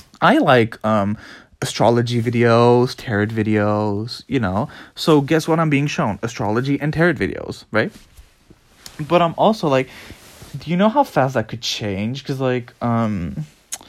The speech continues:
like, if you only, uh, uh, interact with, like, depressing content, being like, "I'm so sad.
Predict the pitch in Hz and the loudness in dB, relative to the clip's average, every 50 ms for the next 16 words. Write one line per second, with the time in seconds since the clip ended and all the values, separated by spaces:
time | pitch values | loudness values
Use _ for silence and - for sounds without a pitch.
0 | - - - - - - - - - - - - - - _ _ _ _ _ _ | -20 -20 -20 -20 -20 -20 -20 -20 -20 -20 -20 -20 -20 -20 _ _ _ _ _ _
1 | - 165 156 - 175 170 - 185 185 - 151 170 190 208 190 - - 151 - - | 0 0 2 2 0 -2 0 0 2 4 4 4 4 4 2 2 0 0 0 2
2 | 123 135 151 143 135 131 139 135 123 - - 147 147 - 151 147 147 147 - 147 | 2 4 4 6 6 6 6 4 2 0 -2 -4 -4 0 2 2 2 2 2 -2
3 | 139 - 135 123 127 131 - - - - 151 147 - - 123 - - 147 151 170 | -2 0 0 0 0 -2 -6 -4 0 0 0 2 2 -2 -4 -2 0 0 0 0
4 | 175 - 139 117 110 120 135 135 135 135 139 143 - - 160 180 185 185 165 151 | 0 0 -2 -2 -2 0 0 -2 -2 -2 -2 -6 -8 -6 -2 0 0 0 0 -2
5 | 143 - - - - - 135 120 127 127 - - 151 165 175 127 104 95 82 | -4 -6 -8 -6 0 2 4 4 2 0 -2 -4 -4 -2 -2 -2 -2 -2 -4